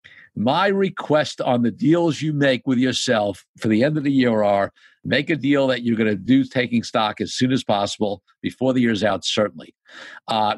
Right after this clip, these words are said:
make a deal with yourself that you are gonna then do visioning work from a clear, clean place, not forward-looking, but standing in the future and creating that vision for yourself.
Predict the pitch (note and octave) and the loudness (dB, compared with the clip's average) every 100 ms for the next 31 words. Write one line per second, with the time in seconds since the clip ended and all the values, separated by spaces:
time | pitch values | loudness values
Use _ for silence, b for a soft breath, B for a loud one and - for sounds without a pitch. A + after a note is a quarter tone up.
0 | F#2+ G#2+ D3 D3+ C#3 D3+ C#3 B2+ A2+ - | -4 -2 0 0 2 2 2 0 -2 0
1 | B2 A2+ - A2 A#2 B2+ A#2+ A2+ A2+ A#2 | 0 0 -2 -4 2 4 4 2 0 2
2 | A#2+ A#2 A#2+ A#2+ B2 A2 A2+ G#2 A2 - | 2 2 0 2 0 0 -2 0 -2 -2
3 | A2 F#2+ - - C3+ C3+ C3 - C3 A#2+ | -4 -4 -8 -4 0 0 -2 -2 -2 -2
4 | - G#2+ G#2 - - B B - A2 B2+ | 0 0 0 -4 -12 B B -6 -4 -4
5 | - - C3+ C3 A#2 G#2+ - G#2 G2 - | -10 -2 0 0 0 0 0 -2 -2 -4
6 | - A2+ C3+ C3+ B2+ B2+ A2 - G#2+ - | -2 0 0 0 0 0 -2 -2 -8 -10
7 | _ _ - F#2+ A#2+ A#2+ B2+ C3 B2 G2 | _ _ -6 -4 0 2 2 0 0 0
8 | A#2 A2 A2+ - A2+ G2+ - G2 - - | 0 0 0 0 0 0 -2 -4 -6 -20